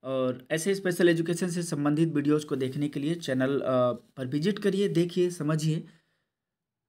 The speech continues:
उम्मीद है कि आपको फ़ायदा होगा। तो चलिए स्टार्ट करते हैं, अ, आज के इस वीडियो को, अ, जिसमें ट्वेंटी क्वेश्चंस, अ,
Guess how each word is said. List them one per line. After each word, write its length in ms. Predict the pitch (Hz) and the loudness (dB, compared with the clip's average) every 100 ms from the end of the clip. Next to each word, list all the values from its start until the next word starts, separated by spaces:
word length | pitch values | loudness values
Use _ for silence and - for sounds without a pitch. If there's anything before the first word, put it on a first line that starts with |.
| _ | _
उम्मीद 340 | 156 165 208 202 | -4 0 2 0
है 120 | 233 | -2
कि 160 | 226 170 | 0 0
आपको 360 | 139 135 143 | 0 -2 -6
फ़ायदा 280 | 131 120 117 | -4 -4 -4
होगा। 320 | 113 98 - _ _ _ _ _ | -6 -8 -10 _ _ _ _ _
तो 60 | 160 | -2
चलिए 220 | 196 214 | 2 2
स्टार्ट 280 | 208 196 214 | 2 0 0
करते 280 | 214 214 | 0 4
हैं, 260 | 208 220 294 | 6 6 2
अ, 360 | 127 131 123 - | 0 0 0 0
आज 200 | 131 131 | -4 -2
के 100 | 143 | -4
इस 160 | 139 135 | -4 -2
वीडियो 320 | 139 160 180 | 2 4 4
को, 260 | 185 - - _ _ _ _ _ _ _ _ _ _ - | 2 -4 -10 _ _ _ _ _ _ _ _ _ _ -6
अ, 100 | 139 | -6
जिसमें 300 | 139 160 156 | -4 -2 -2
ट्वेंटी 280 | 156 156 175 | 0 -2 0
क्वेश्चंस, 540 | 175 170 180 175 - | 0 -2 -4 -6 -10
अ, 280 | - 147 | -4 -2